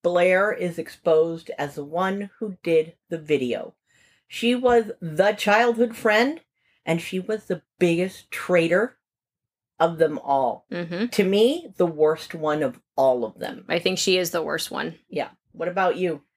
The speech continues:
Speaker 2: It was hard to choose because, like I said at the beginning, it's a continuous scene
Speaker 1: Mm-hmm.
Speaker 2: movie. But my favorite part is the Never Have I Ever game that
Speaker 1: Mm-hmm.
Speaker 2: Laura has them play, because you just realize how shitty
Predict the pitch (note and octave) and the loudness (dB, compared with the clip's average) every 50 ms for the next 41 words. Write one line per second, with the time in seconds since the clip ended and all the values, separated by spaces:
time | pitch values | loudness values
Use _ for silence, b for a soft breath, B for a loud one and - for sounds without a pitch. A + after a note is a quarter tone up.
0 | _ _ _ _ _ _ _ - C4+ C#4 B3+ C#4+ C4 - - C4+ C#4 D4+ D4 - | _ _ _ _ _ _ _ 0 0 2 2 0 -2 0 2 4 4 4 2 -2
1 | F4 C#4+ - - C#4+ C#4+ D4 B3 - C4 - B3 A#3 G#3+ A3 G#3+ - G#3+ G#3 - | -4 -4 -2 0 0 0 0 0 -2 -2 -2 -2 0 0 0 0 0 0 0 0
2 | B3+ B3 C4 - B3+ G#3 G#3+ G3+ A#3 A#3 A3 G#3 G3 G3 - F#3+ F3+ - - G3 | 0 -2 -2 -4 -6 -6 -2 0 0 0 0 -2 -4 -4 -4 -6 -6 -4 -6 -8
3 | G3 - - - B3 B3+ C4+ C#4 C4+ B3+ A#3 G#3+ - - - - - - _ _ | -8 -6 -2 0 2 2 4 4 4 2 2 0 -2 -4 -6 -8 -12 -14 _ _
4 | _ _ _ - - - - G#3 G3+ G#3+ A3 A#3 A#3+ B3 B3+ C4 A#3+ - _ - | _ _ _ -8 -6 -4 -2 0 2 4 4 4 2 2 0 -4 -6 -10 _ -10
5 | - F#3+ G3+ G3+ G#3 A3+ A3 B3+ C4+ C4+ C#4+ - - b b b b b b b | -8 -4 -2 0 0 0 0 0 0 -2 -2 -4 -6 b b b b b b b
6 | b b b b b E3+ - - G#3+ A3 G#3 - G#3+ A3+ A3+ A3+ A#3+ B3+ B3 - | b b b b b -20 -6 0 2 2 2 2 0 2 2 2 2 2 2 0
7 | C#4+ C4+ C4 C#4 C4+ - - - G#3+ G#3+ A3+ A3 - - A3 G#3+ A3 A3 A3 F#3+ | 0 2 2 2 0 -2 -4 -2 2 2 2 2 0 2 2 4 4 4 2 0
8 | - G#3 G#3+ G#3 G#3 G#3 G3 - - - F#3 G3 G3 G3 F#3+ G#3 G#3+ G#3 G#3 G#3 | -2 -2 -2 -2 -2 -2 -4 -6 -8 -10 -6 -2 0 0 2 2 0 0 0 0
9 | F#3+ F#3 F#3 E3 - - F3 E3 F3 F#3+ F#3 D3 - F3+ F3+ F#3+ G3+ G#3+ A3+ A#3 | 2 2 0 0 0 -2 -2 -2 -4 -6 -6 -4 -2 -2 0 0 0 0 0 0
10 | A#3+ A#3+ A3+ G#3+ G3 F#3 F#3+ G3 F3+ F3+ F#3 F#3 F#3+ G3+ G3+ G3+ G3+ G3 - G#3 | -2 -4 -4 0 0 0 2 0 0 0 2 2 2 2 2 0 0 0 -2 -6
11 | F#3+ - G#3+ G#3 G#3+ G#3 A3 - A3+ G#3 F#3+ A3 G#3+ G3+ A3+ B3+ G#3 G3 F3 _ | -6 -4 -4 -4 -4 -4 -6 -6 -6 -6 -4 -6 -4 -2 -2 -2 -4 -4 -6 _
12 | G#3+ A3+ A#3+ C4 B3 A3+ G3+ F#3 F3 F3+ F3 - - - - F#3+ F3+ A3 B3+ C4 | 0 2 2 4 4 4 4 4 2 0 -4 -8 -14 -8 -4 0 2 4 4 2
13 | B3 - - - - - - - - G#3 D4 F4+ F4+ D#4+ A#3 D#3+ - | 2 -2 -6 -12 -16 -14 -12 -8 -4 0 2 4 4 2 2 0 -6